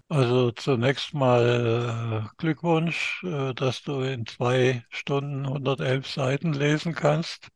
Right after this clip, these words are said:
<laughs> Das ist eine tolle Leistung. Ähm,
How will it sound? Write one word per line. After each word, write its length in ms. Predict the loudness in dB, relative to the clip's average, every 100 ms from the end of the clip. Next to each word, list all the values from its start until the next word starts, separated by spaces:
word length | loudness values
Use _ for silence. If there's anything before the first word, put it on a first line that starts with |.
| -16 -12 -12 -12 -4 6
<laughs> 160 | 6 4 -10 0 0 0 -4 -16 -16 -4
Das 180 | -2 0
ist 40 |
eine 120 | 0
tolle 340 | 2 4 6 6
Leistung. 680 | 6 6 4 4 4 4 0 -8 -20 _ -20 -18 -16 -18 -20 -20 _ -12
Ähm, 440 | -6 -4 -4 -6